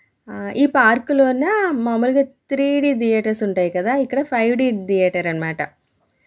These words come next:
ఈ థియేటర్లో మూవీ చూసామండి, just ఫైవ్ మినిట్సే. నిజంగా ఆ చైర్లోనైతే, ఉమ్, చాలా ఇబ్బంది అయిందనమాట. ఆ,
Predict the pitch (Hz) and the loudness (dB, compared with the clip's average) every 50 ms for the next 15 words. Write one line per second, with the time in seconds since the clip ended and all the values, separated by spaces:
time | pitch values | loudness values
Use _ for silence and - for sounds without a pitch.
0 | _ _ _ _ - 208 220 240 208 214 202 196 196 196 196 214 208 208 202 202 | _ _ _ _ -2 0 0 2 2 2 2 4 2 2 2 0 0 0 2 0
1 | 196 196 190 180 180 180 196 202 196 - 185 180 180 175 - 202 196 190 190 185 | 0 0 0 0 0 0 0 -2 -2 -4 -6 -6 -6 -6 -8 -6 -6 -4 -2 -2
2 | 180 180 175 175 175 175 175 208 233 254 247 240 208 175 180 170 170 - - - | -4 -4 -4 -6 -8 -6 -4 -4 -2 -2 0 0 -2 0 0 -2 -4 -4 -8 -10
3 | 240 - 220 190 180 185 202 214 220 226 226 226 226 226 - _ 202 196 214 254 | -6 -2 0 0 2 2 2 2 2 2 2 0 -2 -2 -6 _ -4 -4 -2 -2
4 | 285 302 320 302 - _ _ _ _ _ _ _ _ _ _ _ _ _ _ _ | -2 -4 -6 -8 -12 _ _ _ _ _ _ _ _ _ _ _ _ _ _ _
5 | _ 202 196 185 165 175 180 180 180 180 190 208 214 208 196 180 170 - - - | _ -8 -8 -6 -6 -6 -4 -4 -4 -4 -4 -4 -4 -4 -4 -4 -6 -8 -10 -8
6 | 180 175 170 - - 190 175 180 185 185 190 190 190 185 185 180 175 175 175 _ | -10 -10 -10 -6 -4 -2 0 0 0 0 2 2 2 2 0 -2 -2 -4 -6 _
7 | _ 233 247 247 240 226 208 202 185 180 170 165 - _ _ _ _ _ 185 175 | _ -6 -4 -2 -2 -2 0 0 -2 -2 -4 -8 -12 _ _ _ _ _ -16 -14
8 | 175 170 170 - - - _ _ _ _ _ _ _ _ _ _ _ _ - 214 | -14 -14 -14 -14 -16 -18 _ _ _ _ _ _ _ _ _ _ _ _ -6 -2
9 | 190 185 202 214 220 202 170 175 208 247 277 - 240 262 233 254 240 214 247 247 | 0 0 2 2 0 0 2 0 2 4 4 4 4 4 2 2 0 2 2 2
10 | 226 202 190 180 175 180 - 220 262 262 285 359 359 _ _ _ _ _ _ - | 2 0 0 -2 -4 -6 -6 -6 -6 -4 -6 -8 -10 _ _ _ _ _ _ -18
11 | - - - - - - - - _ _ _ _ 339 302 277 269 262 262 262 | -16 -16 -16 -16 -18 -20 -20 -20 _ _ _ _ -10 -8 -6 -4 -4 -4 -6